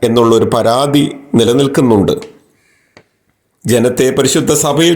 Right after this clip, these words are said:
നിന്നും ഭിന്നിപ്പിച്ച് തങ്ങളുടെ കൂടെ ചേർക്കുവാൻ നൂതന സഭകൾ പലതും അധ്വാനിക്കുന്ന ഒരു കാലഘട്ടത്തിലാണ് സുറിയാനി സഭയുടെ ശ്രേഷ്ഠമായ ആരാധന ഇത്രമാത്രം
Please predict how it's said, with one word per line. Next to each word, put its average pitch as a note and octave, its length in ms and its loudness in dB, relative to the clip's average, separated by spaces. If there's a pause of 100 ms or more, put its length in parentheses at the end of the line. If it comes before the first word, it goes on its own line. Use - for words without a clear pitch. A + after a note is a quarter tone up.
നിന്നും E3 280 4
ഭിന്നിപ്പിച്ച് D#3+ 600 0 (920)
തങ്ങളുടെ D#3+ 460 0
കൂടെ D#3+ 200 2 (100)
ചേർക്കുവാൻ D#3 520 0 (1000)
നൂതന F3 440 2 (500)
സഭകൾ D3 400 0 (120)
പലതും C3+ 360 0 (1400)
അധ്വാനിക്കുന്ന D3+ 720 -2
ഒരു C3+ 120 0
കാലഘട്ടത്തിലാണ് A2+ 960 0 (760)
സുറിയാനി A#2 580 0
സഭയുടെ B2 380 -2
ശ്രേഷ്ഠമായ A#2 840 0
ആരാധന C3 540 -2 (1200)
ഇത്രമാത്രം B2+ 600 0